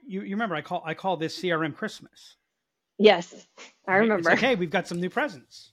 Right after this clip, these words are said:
Speaker 1: right? And that's
Speaker 2: Right.
Speaker 1: c-, 'cause the, the other thing that happens to adoption and utilization is we launch,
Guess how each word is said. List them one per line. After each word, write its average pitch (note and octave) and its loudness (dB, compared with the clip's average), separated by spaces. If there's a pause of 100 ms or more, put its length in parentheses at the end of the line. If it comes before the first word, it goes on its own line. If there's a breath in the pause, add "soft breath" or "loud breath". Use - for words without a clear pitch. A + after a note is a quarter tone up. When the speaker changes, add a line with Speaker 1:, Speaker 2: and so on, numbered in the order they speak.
Speaker 1:
right? G3+ -6
And B3 0
that's C4 0
Speaker 2:
Right. G3 6 (600 soft breath)
Speaker 1:
c-, D4+ 0
'cause A#3+ -8
the, C#4+ -10 (180)
the B3+ 0
other F4+ 0
thing F#4 2
that A3 2
happens B3 2
to A3+ -2
adoption G3 0
and F#3 -2
utilization F#3 -4
is D#3+ -4
we E3+ -4
launch, G3+ -4